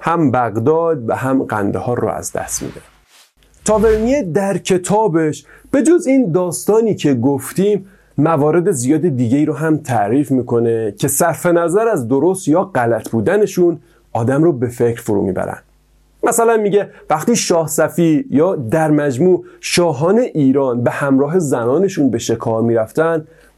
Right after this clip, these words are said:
منطقه‌ای رو کاملاً قرق می‌کردن تا هیچ مردی چشمش به زنان شاه نیفته.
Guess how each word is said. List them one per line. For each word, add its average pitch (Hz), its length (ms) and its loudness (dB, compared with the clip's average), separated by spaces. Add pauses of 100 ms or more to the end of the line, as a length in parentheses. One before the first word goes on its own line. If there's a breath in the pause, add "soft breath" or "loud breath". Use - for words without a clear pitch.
منطقه‌ای 127 580 0
رو 175 120 4
کاملاً 127 640 -2
قرق 120 360 0
می‌کردن 127 640 -2 (260 loud breath)
تا 175 100 -2
هیچ 185 300 0
مردی 180 680 0
چشمش 170 520 -2
به 135 120 0
زنان 120 480 0
شاه 110 480 -4
نیفته. - 360 -8